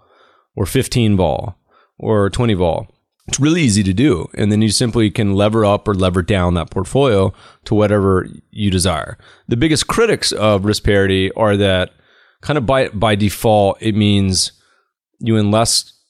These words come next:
you invest less in the more volatile stuff, which historically has been stocks and reits and even commodities, but mainly stocks. And you invest more in what's historically been low vol, which is bonds,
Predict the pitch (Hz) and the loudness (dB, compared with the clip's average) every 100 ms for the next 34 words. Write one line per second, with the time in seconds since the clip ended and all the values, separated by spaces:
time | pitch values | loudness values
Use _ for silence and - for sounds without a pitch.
0 | _ - 139 110 98 104 - 104 110 147 | _ -10 -2 2 2 0 0 0 0 0
1 | - - 110 110 117 101 101 95 92 - | -2 -2 0 2 2 2 0 0 0 -2
2 | - 107 95 - - - - - - 101 | 0 0 0 -4 -12 -20 -8 -4 -2 0
3 | 113 98 104 95 113 - 95 95 - - | 0 0 0 0 0 0 0 -2 -4 -8
4 | - _ _ _ _ - 101 98 104 - | -10 _ _ _ _ -4 0 2 2 0
5 | - - - _ _ _ _ _ _ 101 | -2 -4 -8 _ _ _ _ _ _ -4
6 | 101 104 104 104 92 90 90 92 - 101 | -2 0 0 0 0 0 0 -2 -4 -2
7 | 117 127 104 - 92 92 - - - _ | 0 0 0 -2 -2 -2 -6 -10 -16 _
8 | _ 123 120 113 117 - 113 117 131 123 | _ 0 2 2 2 2 2 4 2 2
9 | 104 98 110 - 110 101 - 101 98 - | 2 0 -4 -4 -2 -2 -4 -6 -2 0
10 | 175 123 104 101 98 104 92 90 85 85 | 0 0 0 0 2 2 2 0 2 0
11 | 92 98 90 85 - - 107 98 82 - | 0 -2 -2 -6 -12 -6 -2 -2 -4 -10
12 | 95 | -14